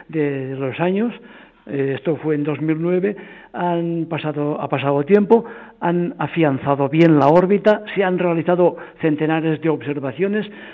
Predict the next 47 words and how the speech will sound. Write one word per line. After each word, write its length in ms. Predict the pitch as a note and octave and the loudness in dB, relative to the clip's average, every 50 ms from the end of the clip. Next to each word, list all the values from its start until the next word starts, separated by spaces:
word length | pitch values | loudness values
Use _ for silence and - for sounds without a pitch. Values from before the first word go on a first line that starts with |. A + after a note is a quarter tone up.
| - _ - - | -20 _ -14 -8
se 160 | - D3 C#3+ | -4 -2 -2
ha, 420 | C#3+ D3 D3 D3+ D3+ D3+ D3 C#3 C#3 | 0 0 0 -2 -2 -2 -4 -6 -8
mm, 1300 | C3+ C#3 D3 D#3 D3+ D3+ D3 C#3+ C3+ C3+ C3+ C3 C3 C#3 C#3 C3+ C#3 D3 D3 D3 D3+ C#3+ C#3 C3 C3 B2+ C3 | -8 -6 -2 0 2 2 2 2 0 -2 -4 -4 -4 -6 -6 -6 -8 -10 -10 -6 -4 -4 -4 -4 -6 -4 0
bueno, 340 | F3 F#3 F3 F#3 G#3 - - - | 2 2 4 4 2 0 -2 -6
se, 140 | - F3 - - F3+ F3 - - - - - - - - - | -6 -6 -8 -8 -12 -16 -18 -18 -20 -18 -18 -18 -16 -6 -2
se 100 | F#3 G3 | 0 2
ha 60 | F#3 | 4
conocido 460 | - G3 F#3+ F3+ C#3+ F3 G#3 G3+ F#3 E3 | 4 4 4 4 4 4 4 2 2 2
bien 340 | E3 F#3+ G#3 G#3 G3 F3+ | 2 4 4 4 4 4
su 140 | E3 F3 E3+ | -2 -2 -2
posición 500 | E3 E3+ D#3 - D#3 D3 E3+ F#3+ F#3+ F3+ | -2 -2 -2 -2 -2 0 0 2 2 2
en 160 | E3+ E3 E3 | 2 0 0
cada 240 | D#3+ F3 F3 E3+ F3 | 2 0 0 2 2
instante 640 | E3 E3+ E3 - - - - F3+ F3 F3 E3+ F3 D#3+ | 0 0 -2 -4 -6 -6 -4 -4 -4 -2 -4 -4 -2
del 220 | E3+ E3+ E3+ D#3+ | -2 -2 -2 -4
tiempo, 420 | E3 G3+ G3+ G3+ F#3+ - A3 A3+ - - - - - - - - | -4 -6 -4 -4 -6 -8 -10 -10 -12 -12 -20 -20 -20 -20 -12 -4
y 240 | F3+ F3 F3 E3+ E3+ | 0 2 2 2 2
en 80 | E3+ F3 | 2 0
este 200 | D#3+ C3 F#3 F#3 | -2 -2 -2 -2
momento, 460 | F#3 F#3+ F#3+ F#3+ F#3+ F#3+ F3 G3+ G3 | 0 0 -2 -2 -4 -4 -4 -4 -4
cuando 260 | G3+ G3 F3 E3 D#3+ | -4 -4 -4 -4 -4
lo 120 | D#3 D#3 D#3 | -4 -4 -4
tienen 420 | D#3 E3+ E3 E3+ E3+ D#3+ D#3+ D#3+ D3+ | -2 -2 0 0 0 0 -2 -2 2
bien, 300 | F#3 F#3+ F3+ E3+ F3 E3 | 2 2 4 2 0 -2
bien, 440 | E3 F#3+ G3 F#3+ F3+ E3+ E3 D#3+ D#3 | 0 2 2 2 0 -2 -2 -4 -4
eh, 560 | D3+ D3+ D#3 D#3 D#3 D3 D3 C#3+ C#3+ C#3+ C#3+ C3 | -4 -4 -4 -2 -2 -2 -2 -2 -2 -4 -4 -2
conocido, 560 | - E3+ D#3+ E3 D#3 C3+ F#3+ G#3 G#3 A3 G#3 - - - - - - - - _ | 0 0 0 0 0 2 2 2 2 0 -2 -4 -14 -20 -20 -20 -20 -20 -18 _
es 140 | - E3+ E3 | -10 -10 -8
cuando 400 | - - G3 F#3 F#3 F#3 F#3 F3+ F#3 - - - - | -4 -4 -2 -2 0 0 -2 -2 -4 -10 -20 -20 -10
declaran 600 | - E3 F3+ F#3 - G3 G3 F#3 E3+ E3 D#3 D3+ | -4 -4 -4 0 0 0 0 0 0 -2 -2 -4
quién 260 | D3 - G3 G#3 F#3+ | -2 0 2 2 2
es 160 | E3+ D3+ - | 2 -2 -2
el 120 | D3 D3 C#3 | -4 -6 -4
descubridor. 640 | E3 E3+ E3 - A3+ G#3 G#3+ A3+ G#3+ A3+ A3+ A#3 C4+ | -4 -6 -4 -2 -2 -2 0 0 2 2 2 0 0
En, 220 | A#3+ D3+ D3+ C3+ | -2 -4 -4 -4
me 100 | C3 B2+ | -6 -6
declararon 540 | B2+ B2+ - C#3 C3 C3 D3 D#3 D#3+ E3 F3+ | -8 -8 -6 -6 -4 -2 -2 0 0 0 2
a 60 | F#3 | 2
mí, 120 | G3+ G#3+ | 2 0
por 200 | G3+ - F3 D3 | 0 0 -4 -4
supuesto, 340 | D#3+ D#3 E3 F#3 F3+ - F#3+ | -6 -8 -8 -6 -6 -6 -6
porque 220 | F#3 F3 D3 E3 D#3 | -6 -6 -6 -8 -8
fui 200 | - E3+ E3+ E3 | -6 -4 -4 -4
el 120 | E3 D#3+ | -4 -4
primero 340 | E3 E3 E3+ F3 F3+ F#3 F#3+ | -4 -4 -4 -4 -4 -6 -6
en 100 | F#3+ G3 | -6 -6
verlo, 320 | G#3 G#3 G3 A3 A#3 A3 | -6 -6 -6 -6 -8 -8